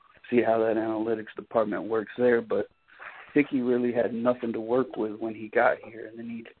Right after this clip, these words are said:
turned that, you know, produced not only a solid, like, free agency, 'cause none of us wanted Cortland Finnegan. We thought he was gonna be a bust, and all that guy has done is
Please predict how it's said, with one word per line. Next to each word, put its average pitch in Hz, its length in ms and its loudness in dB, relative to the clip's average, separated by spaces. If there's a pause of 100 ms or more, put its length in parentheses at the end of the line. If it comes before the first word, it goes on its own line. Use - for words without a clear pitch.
(600)
turned 120 220 -2
that, 117 240 2 (1800)
you 117 160 -2
know, 113 340 -2 (920)
produced 120 440 -2
not 117 180 -2
only 131 280 -4
a 90 60 -8 (140)
solid, 117 320 -6 (600)
like, 110 160 -4 (120)
free 123 200 -2
agency, 143 600 -2 (920)
'cause 131 160 -8
none 156 180 4
of 135 100 2
us 117 160 -2
wanted 110 320 -4
Cortland 110 480 -2
Finnegan. 107 400 -4
We 113 160 -6
thought 110 240 0
he 113 100 -4
was 110 140 -2
gonna 110 180 -4 (120)
be 107 100 0
a - 40 0
bust, 110 360 0 (100)
and 110 100 -6
all 117 140 6
that 117 220 4
guy 113 260 2
has 113 260 -8
done 117 300 -2
is - 140 -12